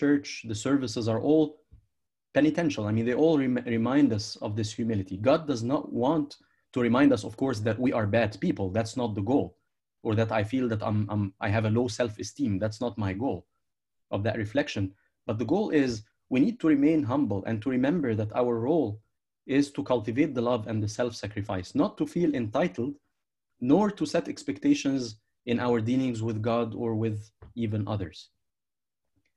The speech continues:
آه، طيب، نقول التأمل بالعربي. ال-، القصة بتاعتنا النهاردة هي قصة ال-، العشرة اللي كان عندهم البرص. والعشرة اللي كان عندهم البرص، احنا عارفين إن مرض البرص ده يعني كان مرض يعني بيتبص له إن هو حاجة مش، مش، مش، يعني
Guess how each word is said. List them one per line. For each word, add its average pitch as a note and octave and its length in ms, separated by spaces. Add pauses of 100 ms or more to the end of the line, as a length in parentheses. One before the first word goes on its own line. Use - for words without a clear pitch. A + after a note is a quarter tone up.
(480)
آه، A#2 260
طيب، A2+ 300
نقول B2 200
التأمل D3 560
بالعربي. B2+ 480 (360)
ال-، A#2+ 220
القصة B2 480
بتاعتنا D3+ 320
النهاردة C#3+ 300
هي B2 100
قصة C3 420
ال-، A2 260
العشرة G#2 540
اللي A#2+ 120
كان G#2+ 140
عندهم A#2 440
البرص. A2+ 640 (640)
والعشرة C#3 420
اللي D3 120
كان A#2+ 120
عندهم B2 260
البرص، C#3 340
احنا B2+ 140
عارفين A#2+ 280
إن C#3+ 80
مرض C3+ 240
البرص B2 340
ده B2 120
يعني A#2 220
كان G#2+ 140
مرض A#2+ 380 (140)
يعني G#2 300
بيتبص G#2+ 500
له B2+ 120
إن A#2 80
هو A2+ 140
حاجة A2+ 240
مش، G#2 320
مش، - 260
مش، G2+ 260
يعني G2+ 380